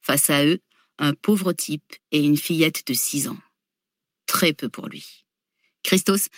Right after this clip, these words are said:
va se servir une dodo dans le frigo. Le vrai, le frais, celui de la kitchenette. Il retrouve Imelda dans le bureau qu'il partage avec Aja. La Catherine a laissé le gendarme La Réunion pour des bouquins de criminologie.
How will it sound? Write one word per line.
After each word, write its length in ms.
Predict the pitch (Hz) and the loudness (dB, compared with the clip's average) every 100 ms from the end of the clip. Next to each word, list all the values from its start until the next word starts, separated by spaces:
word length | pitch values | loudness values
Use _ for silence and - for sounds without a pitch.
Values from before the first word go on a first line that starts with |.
| - 165 | -8 -4
va 80 | |
se 140 | 165 170 | -2 0
servir 360 | 196 180 190 | 0 2 2
une 140 | 160 160 | 0 2
dodo 320 | 170 170 170 170 | 2 2 0 0
dans 120 | 160 | 0
le 80 | 156 | 0
frigo. 380 | - 135 117 - _ _ - | -2 -4 -4 -8 _ _ 0
Le 80 | |
vrai, 380 | 175 180 190 165 | 2 4 2 2
le 140 | 151 151 | -2 -4
frais, 360 | - 180 143 _ _ _ | -2 -2 -4 _ _ _
celui 240 | - 151 151 | -4 0 0
de 60 | |
la 80 | 143 | -2
kitchenette. 680 | - 143 147 127 - - _ _ _ _ _ _ _ - | -4 -4 -4 -4 -8 -18 _ _ _ _ _ _ _ 2
Il 140 | 156 | 4
retrouve 420 | 196 170 - 156 - | 4 2 2 0 2
Imelda 540 | 185 180 151 143 143 - | 4 4 4 2 0 0
dans 140 | 151 | 0
le 100 | 156 | 0
bureau 280 | 156 160 165 | -2 -2 -2
qu'il 200 | - 143 | 0 -2
partage 340 | 147 - 175 151 | -2 -2 0 0
avec 220 | 147 - | -2 -2
Aja. 320 | 127 - - _ _ - - | -2 -2 -6 _ _ -20 0
La 140 | 143 143 | 2 2
Catherine 540 | 175 180 - 135 147 - - 151 | 0 -2 -2 0 -2 -6 -4 0
a 80 | |
laissé 360 | 143 156 - 196 | 2 4 4 4
le 100 | 143 | 4
gendarme 420 | 135 165 165 143 | 2 4 4 2
La 120 | 139 | 0
Réunion 500 | 143 175 156 139 143 - - | 0 2 4 2 0 -4 -2
pour 160 | 151 | 2
des 120 | 139 | 2
bouquins 360 | 135 160 151 175 | 0 0 2 4
de 80 | 135 | 2
criminologie. 800 | - 175 170 160 135 - 92 | 0 0 2 2 2 0 -6